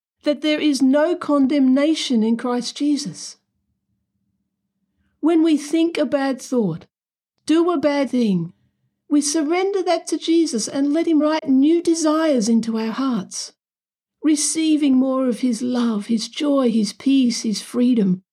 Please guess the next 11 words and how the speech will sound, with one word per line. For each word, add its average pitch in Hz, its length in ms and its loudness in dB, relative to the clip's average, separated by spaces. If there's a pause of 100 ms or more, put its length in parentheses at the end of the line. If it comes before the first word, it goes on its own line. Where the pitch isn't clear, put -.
(500)
his 233 180 -6
forgiveness. 196 680 -2 (1600)
The 285 100 2
desires 285 760 2
of 233 200 -2
God 277 460 2
our 247 200 0
Father 247 560 0
become 226 580 -2
our 262 220 0
desires. 180 840 -2